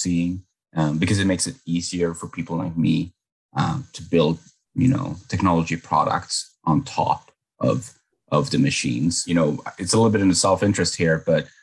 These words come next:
I believe that the next natural step is a lo-, is around remote monitoring and control, not just because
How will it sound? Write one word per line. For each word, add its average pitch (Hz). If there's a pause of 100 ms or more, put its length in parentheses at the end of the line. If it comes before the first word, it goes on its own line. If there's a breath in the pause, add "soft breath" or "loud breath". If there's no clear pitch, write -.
(180)
I 92
believe 104
that 85
the 87
next 92
natural 90
step 104
is 120
a 87
lo-, 82
is 131
around 76 (220)
remote 85
monitoring 78
and -
control, - (320)
not 95
just 95
because -